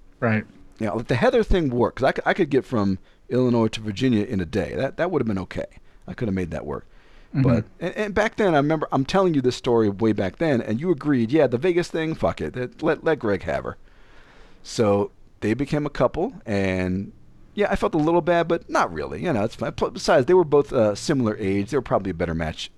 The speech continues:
Speaker 2: anyway. So Megan and I, we, we stayed friends after our breakup, and then she's planning on coming into Illinois at, uh, around New Year.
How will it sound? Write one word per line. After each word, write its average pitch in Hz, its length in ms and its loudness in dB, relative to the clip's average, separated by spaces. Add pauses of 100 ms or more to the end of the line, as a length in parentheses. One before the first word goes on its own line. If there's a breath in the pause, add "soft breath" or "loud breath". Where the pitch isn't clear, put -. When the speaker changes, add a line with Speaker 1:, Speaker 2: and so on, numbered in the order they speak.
Speaker 2:
anyway. 82 400 -12 (640 soft breath)
So - 160 -2
Megan 165 300 2
and 151 120 2
I, 139 140 4
we, 127 160 0
we 123 160 -4
stayed 170 300 2
friends 117 420 -2
after 98 460 -2
our 90 100 -4
breakup, 78 380 -8 (580 soft breath)
and 101 220 0
then 107 260 2
she's 202 220 -4
planning 165 320 0
on 139 100 2
coming 139 300 2
into 123 320 4
Illinois 104 560 0 (240)
at, 92 220 -8
uh, 90 180 0
around 104 260 2
New 254 120 2
Year. 104 280 -4